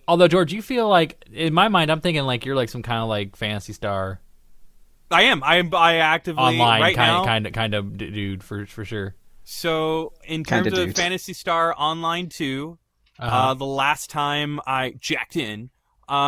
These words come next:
Speaker 2: um, uh, it was around the holidays, uh, because there
Speaker 1: Oh.
Speaker 2: was a special promotion. Uh, they, they were doing a Thanksgiving event,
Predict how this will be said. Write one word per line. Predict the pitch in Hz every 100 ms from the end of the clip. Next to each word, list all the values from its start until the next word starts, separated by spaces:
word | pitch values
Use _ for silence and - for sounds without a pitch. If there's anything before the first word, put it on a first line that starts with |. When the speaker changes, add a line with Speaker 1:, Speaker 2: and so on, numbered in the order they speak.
| 143 143 143
Speaker 2:
um, | 139 143 147 _ _ - _ _
uh, | - 139 143
it |
was | 160 156 147
around | 147 143 139 151
the | 160
holidays, | 160 131 120 131 185 - -
uh, | 120 117
because | 113 139 123
there | 127
Speaker 1:
Oh. | 135
Speaker 2:
was | 123
a | 127 120 113 113
special | - - 139 - 139
promotion. | - 135 131 131 143 131 123
Uh, | 131 123
they, | 127 143
they | 135
were | 139 131
doing | 139
a | 131
Thanksgiving | 139 127 - 127 139
event, | 139 160